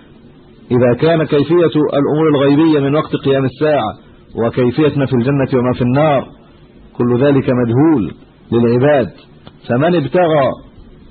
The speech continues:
من تأويل الآيات أن يصل إلى ذلك من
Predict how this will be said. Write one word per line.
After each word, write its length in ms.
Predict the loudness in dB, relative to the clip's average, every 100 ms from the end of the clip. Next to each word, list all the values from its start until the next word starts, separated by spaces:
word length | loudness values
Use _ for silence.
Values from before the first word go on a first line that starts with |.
| -16
من 260 | -6 -2 0 0 -4 -8 -18 -20 -20 -16 -4
تأويل 560 | -2 2 2 2 2
الآيات 540 | 2 2 2 2 0 -6 -16 -20 -20 _ -20 -10 -2
أن 100 | 0
يصل 380 | 0 0 0 0
إلى 520 | 0 0 2 2 2
ذلك 200 | 0 -2 -10 -20 -20 -20
من 100 | -6